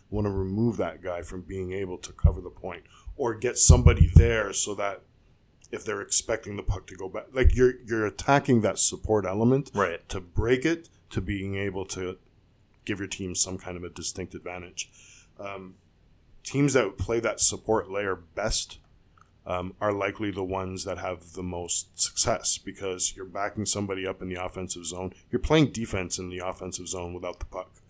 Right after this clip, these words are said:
Speaker 1: So you're doing something to engage somebody with a puck. You're trying to get the puck back through support and numbers. And then you're still, you're not necessarily transitioning, but I mean, a, s-,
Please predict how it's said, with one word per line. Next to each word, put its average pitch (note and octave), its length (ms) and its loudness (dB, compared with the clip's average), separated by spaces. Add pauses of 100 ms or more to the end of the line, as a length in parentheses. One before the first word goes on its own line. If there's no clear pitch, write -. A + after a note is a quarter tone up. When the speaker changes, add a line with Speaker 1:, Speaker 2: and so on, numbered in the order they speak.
(160)
Speaker 1:
So - 120 -2
you're A2 120 -4
doing B2+ 320 8
something B2 420 6
to G2 140 -4
engage G2+ 480 -4
somebody A2 340 0
with G2+ 140 -4
a F#2 40 -4
puck. G#2+ 340 -4 (460)
You're G#2 160 -2
trying A2+ 300 0
to A2 80 0
get A2 240 0
the G2+ 80 -16
puck G#2 260 -2
back G#2+ 260 -4 (120)
through F#2+ 220 -8
support - 460 0
and F#2+ 120 -8
numbers. A2 520 -2 (400)
And G#2 140 -2
then G#2 140 2
you're G#2 80 0
still, A2 460 0
you're A2+ 200 -2
not A#2+ 140 4
necessarily A2 460 2
transitioning, G2 680 2
but G2+ 160 0
I G2+ 80 0
mean, G2 200 -4
a, F#2+ 40 -6
s-, - 300 0